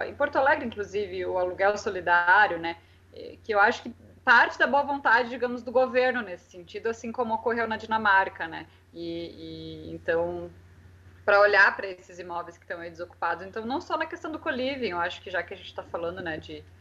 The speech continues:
novas formas de habitar, e, e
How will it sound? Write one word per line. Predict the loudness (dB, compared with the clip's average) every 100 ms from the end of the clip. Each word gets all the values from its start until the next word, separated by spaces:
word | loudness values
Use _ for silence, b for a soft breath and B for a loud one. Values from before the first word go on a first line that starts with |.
| b -20 -4
novas | 0 0 -2 -2
formas | 0 0 -4 -4
de | -4
habitar, | -6 -2 2 4 4 0 b b b _ -20
e, | -20 -18 -16
e | -12 -12 -12